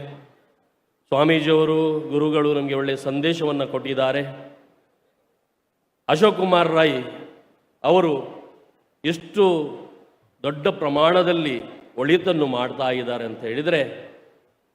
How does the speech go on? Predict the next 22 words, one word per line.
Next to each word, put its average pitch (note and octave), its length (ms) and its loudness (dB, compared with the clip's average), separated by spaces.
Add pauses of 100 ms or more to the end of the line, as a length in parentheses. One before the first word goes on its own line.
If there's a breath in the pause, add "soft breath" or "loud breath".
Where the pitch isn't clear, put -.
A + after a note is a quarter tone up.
(160)
ಅವರಂತೆ D#3+ 420 0
ನಾವು C#3+ 440 6 (140)
ಕೂಡ, G3+ 180 6 (720)
ಪ್ರತಿಯೊಬ್ಬರಿಗೆ G3+ 880 2
ನಮಗೂ G3+ 300 0
ಕೂಡ F3+ 160 -2 (160)
ಜವಾಬ್ದಾರಿ C#3 560 0
ಇದೆ. F#2+ 220 -12 (640)
ನಮಗೂ G#3 440 6
ಕೂಡ F#3 240 4 (720)
ಆ C#3 100 2
ಒಂದು E3+ 260 2
ಕರೆ D3+ 260 0
ಇದೆ. B2 240 -4 (220)
ನಾವು C#3+ 340 0
ಕೂಡ D3 240 0 (720)
ಒಳಿತನ್ನು F#3+ 480 4
ಮಾಡಬೇಕು. B2 640 -2 (600)
ನಾವು D#3+ 280 2 (960)
ತೆಗೆದುಕೊಳ್ಳುವವರು F3+ 720 2
ಮಾತ್ರ C#3 300 -2
ಅಲ್ಲ, C3+ 220 -2